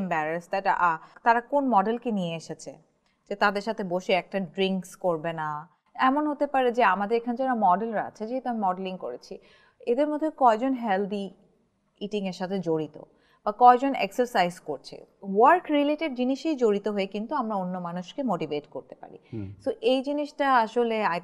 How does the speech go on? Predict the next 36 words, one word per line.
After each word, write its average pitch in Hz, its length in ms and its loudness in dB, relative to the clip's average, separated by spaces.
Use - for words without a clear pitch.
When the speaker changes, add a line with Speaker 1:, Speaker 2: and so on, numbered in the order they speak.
Speaker 1:
think 220 140 -6
আমাদের 175 320 -6
এখানে 202 220 -4
খুবই 226 260 -2
ল্যাকিংস 190 520 -4
আছে, 226 240 -4
যার 185 220 -2
কারণে 196 220 -2
আমাদের 175 320 -6
ক্যারিয়ারগুলো 190 720 -2
সুদীর্ঘ 220 540 -2
হয় 247 280 2
না। 294 180 -6
Speaker 2:
হুম। 107 160 -4
Speaker 1:
আমাদের 180 460 0
মিডিয়া 180 340 2
ইন্ডাস্ট্রিটাও 208 560 -2
আমরা 180 300 0
যেখানে 233 300 -4
কাজ 190 260 -2
করছি 165 280 -12
সেটা 180 240 -6
আসলে 175 280 -8
সুন্দর 220 420 -2
করে 180 300 -4
গড়ে 180 200 2
উঠছে 165 360 -4
না, - 120 -20
Speaker 2:
হুম। 104 100 -4
Speaker 1:
ফ্যাশন 196 380 4
ইন্ডাস্ট্রিটা। 160 600 -6
So, 202 100 -4
this 240 160 0
is 302 140 0
the 254 160 4
lacking। 156 440 -2